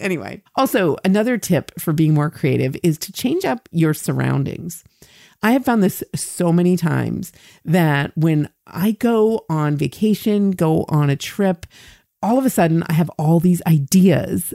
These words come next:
especially for things that I want to write. When I'm in a new location, meeting new people, it just opens your mind to possibilities. And, and so you might find that this is something that helps you too. When you see new things, when you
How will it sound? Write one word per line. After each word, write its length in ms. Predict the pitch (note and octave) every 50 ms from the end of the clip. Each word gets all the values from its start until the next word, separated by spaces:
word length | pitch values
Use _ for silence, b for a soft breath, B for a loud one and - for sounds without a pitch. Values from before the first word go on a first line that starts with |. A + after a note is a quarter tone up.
| - -
especially 440 | F3+ - - - C#4 F4 - F#4+ -
for 120 | - B3
things 240 | - - G3 F#3+ F3+
that 120 | - E3
I 60 | D3+ D3+
want 280 | D3 C#3+ C#3 - -
to 120 | - E3 C#3
write. 520 | C3 C3 C#3+ - - - - - - - _ B B B B B B B B B
When 160 | F3+ F#3 F3+
I'm 100 | D#3+ E3
in 80 | E3
a 80 | F3+ F3+
new 180 | E3+ E3+ E3 D#3
location, 680 | C#3 - - - E3 G#3 G3 - - G#3 G3+ G3 F#3+
meeting 300 | E3 D#3 D3+ D3+ D3 D3
new 160 | C#3 C3+ C3+
people, 720 | - - - - G#3 G3+ - - G3 F#3 F#3 F#3 F3+ E3 B B B B B B B -
it 180 | F#3 F3+ F3
just 460 | - G#3 G3 G3 G3+ - - - - - _ - F#3+
opens 400 | G3 G#3+ - B3+ A#3 A3+ G3 G3
your 100 | F3+ E3+
mind 640 | D#3+ D#3 D3+ D#3+ E3 F3 F3+ F#3 F#3+ F#3 - - - E3+
to 460 | - - F#3+ E3+ F3 E3+ E3+ E3 D#3+
possibilities. 1120 | - - - F3+ F#3+ G3 - F#3+ D#3+ E3+ F#3+ C4+ D#4+ D#4+ - - - - - G3+ - - B B B B B B B _ -
And, 240 | G#3+ A3 A3 G#3
and 240 | F3 - - A#3 G3+
so 120 | - A#3+ G#3+
you 220 | G#3 A3 A#3 B3
might 160 | C4 B3 G#3
find 240 | - - A3 G#3+ G3+
that 100 | F#3 -
this 200 | - C4 - -
is 100 | G3 -
something 320 | - - D#3+ - - D#3
that 160 | D3+ D#3+ - E3
helps 260 | E3 E3+ D3 - -
you 120 | - F3+
too. 240 | E3 - B3+ A3 D#3+
When 180 | - D#3 E3+ E3
you 80 | D#3+
see 260 | D#3 - - F#3+ F3+
new 240 | D#3+ D#3 E3+ G#3 A#3
things, 480 | A3 - A#3 A3 G#3+ G#3 G#3 G3 F3 -
when 140 | E3 D#3 D3
you 240 | C#3+ C#3+ C#3+ D#3+